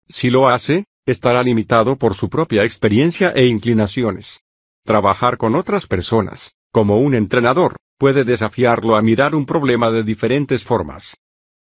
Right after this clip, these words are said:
Si simplemente le entrega una caja de recibos a su contador, no aprovechará los beneficios de su experiencia.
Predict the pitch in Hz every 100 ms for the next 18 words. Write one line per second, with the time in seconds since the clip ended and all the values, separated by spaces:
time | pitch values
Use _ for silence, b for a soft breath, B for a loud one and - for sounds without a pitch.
0 | _ - - 143 165 127 127 131 120 135
1 | 120 113 107 135 113 101 104 101 127 123
2 | 107 101 104 101 131 104 98 104 95 113
3 | 113 107 110 117 117 147 _ _ 120 170
4 | 139 113 110 104 113 123 117 101 120 113
5 | 104 175 - 123 98 107 113 101 - -
6 | 117 127 95 104